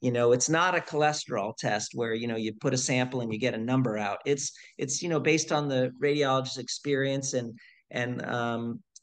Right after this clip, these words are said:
ability to, you know, detect, uh, these patterns in, in the pa-, in the mammogram. But so in the last ten years, um,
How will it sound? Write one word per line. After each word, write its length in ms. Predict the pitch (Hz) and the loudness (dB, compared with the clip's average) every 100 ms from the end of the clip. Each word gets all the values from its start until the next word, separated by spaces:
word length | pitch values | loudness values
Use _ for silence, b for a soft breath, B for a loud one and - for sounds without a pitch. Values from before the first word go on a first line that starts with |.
| _ - - | _ -12 -4
ability 520 | 127 131 139 135 139 | 4 8 8 8 8
to, 200 | 131 131 - _ - | 6 4 -6 _ 0
you 100 | 135 | 2
know, 160 | 120 | 2
detect, 580 | 113 123 - 131 131 - - | 2 -2 0 -2 -2 -10 -10
uh, 100 | 123 | -8
these 200 | 120 120 | -4 -4
patterns 540 | - 123 123 135 131 127 | 0 2 4 4 4 2
in, 220 | 120 120 | -2 -4
in 140 | 120 | -4
the 80 | 120 | -4
pa-, 240 | - 165 - | -2 -2 0
in 200 | 120 117 | -2 -2
the 60 | 117 | 0
mammogram. 580 | 123 180 175 123 107 104 b b b _ - | 2 2 2 2 0 -4 b b b _ 2
But 440 | 175 165 - - | 2 2 -6 -4
so 540 | - 180 175 165 - - _ _ _ _ _ | 2 6 6 6 -2 -16 _ _ _ _ _
in 140 | 175 180 | 0 2
the 80 | 170 | 4
last 480 | 185 190 185 - | 4 2 0 -4
ten 280 | - 220 208 | -2 0 0
years, 640 | 185 214 165 139 147 - - 139 | 2 4 4 2 0 -2 -8 -4
um, 320 | 135 135 | -2 -2